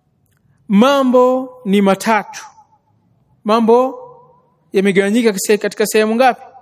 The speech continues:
Katika sehemu tatu. Ya kwanza ni halali iliyo wazi, hakuna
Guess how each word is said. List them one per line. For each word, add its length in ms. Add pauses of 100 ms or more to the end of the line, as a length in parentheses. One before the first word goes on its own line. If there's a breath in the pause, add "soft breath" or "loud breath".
(300 soft breath)
Katika 260
sehemu 300
tatu. 400 (1600)
Ya 120
kwanza 600 (160)
ni 100
halali 680
iliyo 480
wazi, 640 (460 soft breath)
hakuna 920